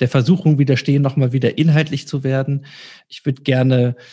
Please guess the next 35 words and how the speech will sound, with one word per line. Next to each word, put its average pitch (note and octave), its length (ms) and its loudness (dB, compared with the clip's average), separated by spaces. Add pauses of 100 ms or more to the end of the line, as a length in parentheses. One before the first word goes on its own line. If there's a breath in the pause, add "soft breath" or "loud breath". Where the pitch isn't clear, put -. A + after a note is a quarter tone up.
(520 loud breath)
ähm, A#2 400 -2
euch B2+ 260 -2
bitten C3 240 0
zu C3 140 -2
sagen, A#2+ 320 0
wer B2+ 120 4
jetzt B2+ 220 0
neugierig D#3+ 580 2
geworden C#3+ 440 -2
ist - 160 -6
und B2+ 180 -6
gerne C3 380 -2
an A#2 180 0
euch C#3 280 -2
dranbleiben C3+ 680 -2
will, C3 500 -2
ähm, A#2 380 -8
da A#2+ 140 -2
mehr C#3+ 680 0 (680)
sehen, D3 460 4
erfahren, D3 540 0
lesen D3+ 420 2
möchte C#3 460 0
oder C#3 220 4
auch - 180 -2
mal C3 180 2
den C3 160 2
ein C#3+ 220 2
oder C3 160 2
anderen C#3 260 4
Cartoon E3 420 4
dazu, F3 460 0
ja, C3 160 -2
gerne. D3+ 540 0
Also, C3 320 -4